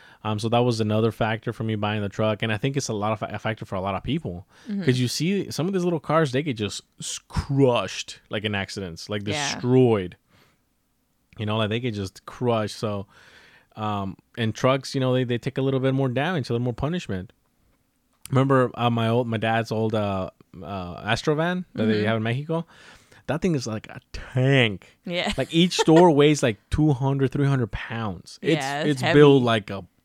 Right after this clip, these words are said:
Speaker 1: tank, li-, li-, literally. You know, like, I never felt unsafe in that. I was, I was like, "Whatever, they fucking tank
Speaker 2: And they're
Speaker 1: come hit
Speaker 2: actually
Speaker 1: me."
Speaker 2: apparently not that safe.
Speaker 1: They're, uh, no,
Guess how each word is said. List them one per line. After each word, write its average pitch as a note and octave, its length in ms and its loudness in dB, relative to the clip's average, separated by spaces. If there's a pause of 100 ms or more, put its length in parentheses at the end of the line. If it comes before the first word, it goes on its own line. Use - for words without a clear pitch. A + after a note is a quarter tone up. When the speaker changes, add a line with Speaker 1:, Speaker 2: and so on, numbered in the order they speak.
Speaker 1:
tank, A2 400 -4 (260)
li-, C3 140 2
li-, C3+ 180 4
literally. G#2 640 0 (680)
You B2 100 -2
know, C3 80 2
like, A#2+ 220 0
I C3+ 80 2
never E3+ 240 4
felt B2 200 4
unsafe G#2+ 280 0
in A2 80 -4
that. A2+ 160 0
I C#3+ 160 4
was, G2+ 240 0
I G#2+ 320 -6
was F#2+ 120 -6
like, F#2+ 100 -6
"Whatever, G#2 340 0
they G#2+ 160 -2
fucking G#2+ 320 -8
tank A#2+ 160 0
Speaker 2:
And - 80 4
they're A#3+ 80 6
Speaker 1:
come A#3 120 4
hit A2 100 -2
Speaker 2:
actually - 80 2
Speaker 1:
me." - 60 -4
Speaker 2:
apparently C#4+ 280 -4
not A3 240 -2
that A#3+ 220 -6
safe. C#4+ 360 -10 (360)
Speaker 1:
They're, C3 220 0
uh, A2+ 120 0 (100)
no, B2 360 0